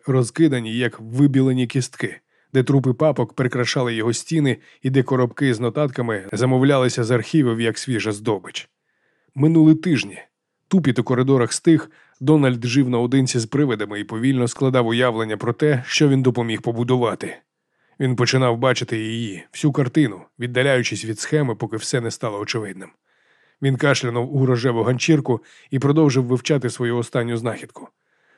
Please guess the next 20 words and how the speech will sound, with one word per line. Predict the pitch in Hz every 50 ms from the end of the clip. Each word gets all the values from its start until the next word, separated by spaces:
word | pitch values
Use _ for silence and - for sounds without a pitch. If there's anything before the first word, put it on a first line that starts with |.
| _ _
Це | - -
була | 151 151 151 156 151
мапа, | 151 151 127 113 - 113 110
яку | 110 107 - 131
він | 120 117 110 113
колись | - 123 117 117 104
бачив | 110 123 131 123 - 123 113 - -
у | 143
збройовій. | 120 117 127 135 135 135 139 131 113 90 80 - _ _ _ _ _ _ _ _ _
Мапа | - 143 156 151 143 - 127
всіх | 123 - - 156 131 113
бункерів | 123 147 160 151 143 - 131 123 117 95
з | 90 - 135
лінією, | 147 156 147 135 123 113 113 117
що | 110 - - 123
виходила | 120 117 - - 139 127 123 113 113
з | 110
кожного | - - 139 131 113 123 117 117 113
з | 107
них | 143 156 139 -